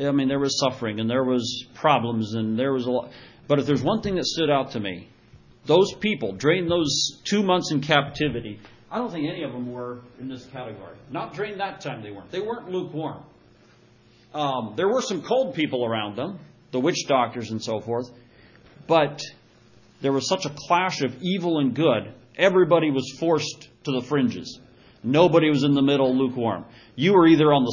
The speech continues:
side of truth and right, or you were pushed to, or, or you were, you know, drawn into their,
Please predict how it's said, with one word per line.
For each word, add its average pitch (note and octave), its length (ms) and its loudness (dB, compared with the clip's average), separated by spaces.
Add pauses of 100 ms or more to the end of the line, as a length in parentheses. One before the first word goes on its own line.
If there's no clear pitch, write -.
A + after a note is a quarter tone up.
side E3+ 260 6
of C3 120 0
truth G3+ 420 4
and B2 120 2
right, E3 360 2 (720)
or A#2+ 120 0
you C#3 140 2
were C#3+ 120 4
pushed - 560 -4 (640)
to, D#3 180 2
or, C3+ 240 2
or C#3 40 4
you C#3+ 180 4
were, C3+ 320 4 (120)
you C3+ 140 0
know, B2 100 2
drawn D3 340 4
into C#3 300 2
their, A#2+ 320 0